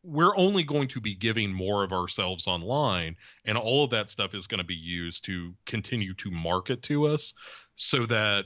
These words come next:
we continue to consume, you know, and we become that they live culture, <laughs> you know? Um, and, and yeah, you know, I mean, I, look, I worry about all kinds of things, but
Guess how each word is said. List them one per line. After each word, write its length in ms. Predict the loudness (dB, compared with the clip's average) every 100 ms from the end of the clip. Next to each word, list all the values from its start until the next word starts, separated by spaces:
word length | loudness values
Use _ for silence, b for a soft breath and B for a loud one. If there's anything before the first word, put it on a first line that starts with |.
| -6
we 340 | -6 -2 -2 -4
continue 440 | -8 -8 -6 -6
to 80 | -6
consume, 640 | -2 0 2 0 -4 -10 -4
you 100 | -2
know, 180 | 0 0
and 120 | -2
we 80 | -4
become 320 | -4 -4 -2
that 160 | -4 -6 -6
they 140 | -4
live 360 | -2 0 0 0
culture, 540 | -12 -8 -10 -10 -20 -20 b b b
<laughs> 260 | -2 -2 0
you 240 | 0 2
know? 240 | 2 0 -6 B B B B B -6
Um, 540 | -2 0 -2 -6 -12 -20 _ _ _ _ _ _ _ _ _ _ _ _ _ _ _
and, 460 | -4 -2 -2 -6 -6
and 200 | -4 -2
yeah, 320 | 0 -2 -4 -8
you 140 | -6 -4
know, 200 | -4 -4
I 60 |
mean, 200 | -6 -6
I, 160 | -2 -2
look, 280 | -2 -4 -2
I 120 | -2
worry 260 | -4 -6
about 200 | -8 -10
all 140 | -12 -14
kinds 280 | -14 -14 -16
of 80 |
things, 260 | -16 -16 -14
but 220 | -12 -14